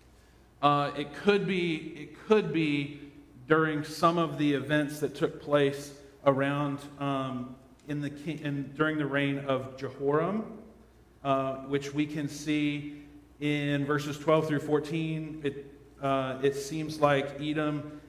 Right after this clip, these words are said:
uh, shouldn't repeat offenses that they have once done. Okay, so if we look, if you wanna look towards the middle of the book, it says, "Don't gloat over the day of your brother, don't rejoice." It's sort of saying, "Don't do these things." And you could take it as, "Don't do these things again," okay?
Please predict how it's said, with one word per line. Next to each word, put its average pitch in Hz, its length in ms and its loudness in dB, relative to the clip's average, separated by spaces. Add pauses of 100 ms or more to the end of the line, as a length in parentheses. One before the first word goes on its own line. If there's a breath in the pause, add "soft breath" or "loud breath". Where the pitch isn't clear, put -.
(160 loud breath)
uh, 139 200 4
shouldn't 175 520 2
repeat 156 480 -2
offenses 151 580 0
that 143 120 0
they 139 120 2
have 139 200 -4
once 143 280 0
done. 113 340 0 (200)
Okay, 135 280 2
so 139 160 -4
if 135 120 -4
we 139 100 2
look, 143 280 6 (160)
if - 100 -12
you 135 120 -4
wanna 139 240 -2
look 139 300 -2
towards 139 220 -2
the 127 60 -8
middle 139 240 2
of 135 80 2
the 131 60 -4
book, 135 300 0
it 123 80 -8
says, 131 340 -6 (540 loud breath)
"Don't 127 260 -4
gloat 151 380 4
over 139 420 4
the 135 80 2
day 135 180 2
of 131 80 -2
your 127 120 -4
brother, 135 440 4
don't 127 240 -6
rejoice." 139 680 2
It's 123 180 -6
sort 135 220 0
of 127 100 -2
saying, 127 380 -2
"Don't 147 280 2
do 147 200 0
these 131 280 -6
things." 131 240 0
And 127 80 -6
you 127 160 -12
could 156 160 0
take 156 280 4
it 139 100 0
as, 131 320 4 (380 loud breath)
"Don't 156 160 6
do 170 120 6
these 151 220 0
things 151 240 -2
again," 120 600 0
okay? 139 320 0